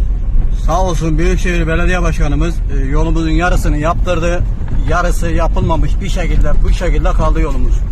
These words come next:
Bu yaylada aracımız çok. E, hayvancılık ve zepçecilikle uğraşıyoruz. Çalışan bir yol. Osmaniye ile il sınırındayız. Osmaniye Belediyesi yaptı yollarını.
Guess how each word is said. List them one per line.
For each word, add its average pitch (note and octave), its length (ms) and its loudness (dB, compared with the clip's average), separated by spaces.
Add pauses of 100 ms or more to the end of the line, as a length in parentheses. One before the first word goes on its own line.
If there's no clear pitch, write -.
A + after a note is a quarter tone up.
(1800)
Bu F3+ 100 0
yaylada E3+ 580 0 (360)
aracımız E3 640 0
çok. D3 180 -2
E, - 960 -2
hayvancılık F3+ 680 0
ve F3+ 120 0
zepçecilikle E3+ 640 0
uğraşıyoruz. C#3+ 680 -2
Çalışan E3+ 460 0
bir D#3+ 100 0
yol. C#3+ 280 -4 (800)
Osmaniye F3+ 640 -2
ile F3+ 160 -2 (100)
il G3 120 0
sınırındayız. E3 720 0 (1300)
Osmaniye F#3+ 640 -2
Belediyesi F#3+ 500 -2
yaptı F#3 300 0
yollarını. D#3 540 -2